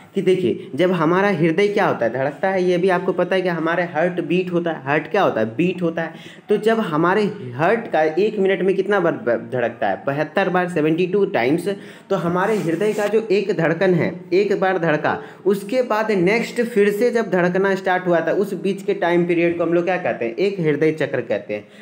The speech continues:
मतलब यदि एक बार धड़कना हुआ तो दूसरा जब तक धड़कना start ना हो जाए, पहला start हुआ, दू-, पहला का शुरुआत से पहला का end तक,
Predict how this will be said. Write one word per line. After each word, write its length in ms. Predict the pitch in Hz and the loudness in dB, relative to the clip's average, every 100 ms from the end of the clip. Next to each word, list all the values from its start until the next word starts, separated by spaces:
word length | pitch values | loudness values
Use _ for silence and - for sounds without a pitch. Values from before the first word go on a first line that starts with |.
| 185 | -4
मतलब 300 | 156 196 208 | -4 -2 0
यदि 300 | 196 180 185 185 | 0 0 0 2
एक 200 | 196 180 | 2 2
बार 220 | 190 160 | 0 0
धड़कना 360 | 160 160 175 | 0 0 0
हुआ 280 | 170 135 156 175 - 175 | 2 2 0 0 -4 -2
तो 60 | |
दूसरा 420 | 170 190 185 220 | 0 0 2 0
जब 260 | 220 202 175 | 0 -2 0
तक 160 | 208 156 | -2 0
धड़कना 420 | 170 170 185 175 | 0 2 0 0
start 400 | 175 180 185 170 | 0 2 2 2
ना 120 | 160 | 2
हो 140 | 135 | 2
जाए, 200 | 104 92 - - - | 0 -4 -6 -16 -4
पहला 320 | 165 175 202 | 0 2 2
start 340 | 196 196 196 202 | 0 0 0 2
हुआ, 260 | 214 226 - - | 0 -2 -6 -12
दू-, 200 | 131 180 160 | 0 2 2
पहला 420 | 156 165 170 196 | 0 0 2 2
का 160 | 196 196 | 2 0
शुरुआत 520 | 196 170 175 185 180 | 2 2 4 2 0
से 80 | 196 | -2
पहला 340 | 165 165 175 | 0 0 0
का 120 | 175 | 0
end 360 | 165 170 151 113 | 2 2 2 0
तक, 140 | 107 | -4